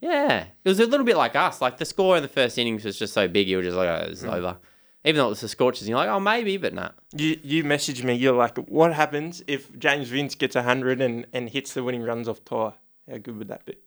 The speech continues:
Speaker 1: Oh, it would have been amazing. Well, not the winning runs, but if he got his hundred.
Speaker 2: Oh, sorry, the hundred runs.
Speaker 1: Yeah. I
Speaker 2: Yeah.
Speaker 1: was thinking it was gonna be, like, poetic justice as, after what had happened.
Speaker 2: Mm.
Speaker 1: Anyway, it didn't, didn't happen in the end. But, you know, great innings from Vince.
Speaker 2: Poetic justice.
Speaker 1: Yeah.
Speaker 2: Yeah.
Speaker 1: Um, but, uh, my only other grilled was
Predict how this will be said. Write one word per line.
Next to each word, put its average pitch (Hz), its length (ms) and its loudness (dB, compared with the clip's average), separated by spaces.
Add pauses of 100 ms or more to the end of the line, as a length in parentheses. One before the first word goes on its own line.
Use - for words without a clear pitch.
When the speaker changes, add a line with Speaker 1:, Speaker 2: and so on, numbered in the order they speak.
(120)
Speaker 1:
Oh, 175 140 4
it 123 40 0
would 151 80 -2
have 143 40 -12
been 127 80 -4
amazing. 113 540 -2
Well, 151 80 2
not 196 100 4
the 190 60 0
winning 175 200 0
runs, 156 220 2
but 135 80 -10
if 131 80 -4
he 147 60 -8
got 135 120 2
his 127 100 -2
hundred. 143 260 4
Speaker 2:
Oh, 139 80 8
sorry, 127 260 2
the 107 80 0
hundred 120 340 -2
runs. 101 280 -4
Speaker 1:
Yeah. 147 260 6 (160)
I 151 80 4
Speaker 2:
Yeah. 180 60 4
Speaker 1:
was 196 120 -2
thinking 196 260 2
it 185 60 2
was 160 120 -4
gonna 151 160 2
be, 143 80 2
like, 127 220 2
poetic 127 400 0
justice - 500 -2
as, 101 180 -8
after 110 280 0
what 104 180 0
had 104 140 -4
happened. 95 440 -8
Speaker 2:
Mm. 117 220 6 (300)
Speaker 1:
Anyway, 107 180 4
it 107 60 2
didn't, 147 280 2
didn't 151 200 -6
happen 104 260 -4
in 95 80 -6
the 92 100 -2
end. 90 180 -4
But, 127 200 2
you 156 80 -2
know, 92 80 0
great 139 260 2
innings 110 280 -4
from 98 180 -8
Vince. 101 140 0
Speaker 2:
Poetic 131 340 4
justice. - 480 -14
Speaker 1:
Yeah. 139 240 2 (180)
Speaker 2:
Yeah. 123 120 -6 (180)
Speaker 1:
Um, 143 480 0
but, - 720 -2
uh, 123 580 2
my 160 260 2
only 226 140 0
other 160 220 2
grilled 113 420 2
was 123 640 2